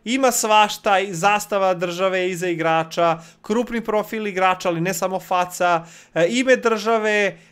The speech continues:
e, i datum rođenja igrača, kao i pozicija koju on igra. Recimo, Katar mi se uopšte nije sviđao, katastrofa sličica, još ga nisam ni sve otvorio, stoji mi tu negde,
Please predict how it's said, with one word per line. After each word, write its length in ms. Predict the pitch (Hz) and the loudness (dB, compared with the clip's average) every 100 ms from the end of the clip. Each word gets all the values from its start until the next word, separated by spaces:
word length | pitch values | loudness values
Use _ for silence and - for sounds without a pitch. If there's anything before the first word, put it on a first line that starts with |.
| - | -6
e, 200 | 160 175 | -2 -2
i 200 | 196 226 | -2 -6
datum 420 | 170 175 180 196 180 | 2 2 2 0 -4
rođenja 500 | 151 147 156 160 160 | -2 -2 -2 -2 -6
igrača, 500 | 143 139 160 180 185 | -8 -2 0 0 -4
kao 220 | 165 165 | -2 -2
i 100 | 156 | -2
pozicija 500 | 143 139 156 156 127 | -4 -4 -4 -6 -10
koju 260 | - 139 143 | -8 -6 -6
on 140 | 123 | -6
igra. 300 | 156 196 226 | -8 -2 -2
Recimo, 380 | 190 180 214 165 | -2 -4 -8 -6
Katar 320 | 185 185 175 | -2 -2 -4
mi 80 | 160 | -8
se 140 | - | -4
uopšte 240 | 170 165 143 | -6 -6 -12
nije 140 | 120 | -14
sviđao, 280 | - 120 143 | -14 -10 -10
katastrofa 520 | 127 127 - 151 147 | -10 -14 -10 -10 -10
sličica, 340 | 139 139 - 147 | -10 -12 -10 -8
još 140 | 143 | -8
ga 60 | 135 | -12
nisam 220 | 135 160 | -12 -12
ni 60 | |
sve 160 | 131 143 | -10 -14
otvorio, 400 | 120 127 117 107 | -12 -10 -8 -10
stoji 220 | - 135 | -10 -10
mi 100 | 127 | -10
tu 140 | 110 123 | -14 -12
negde, 300 | 127 120 | -10 -10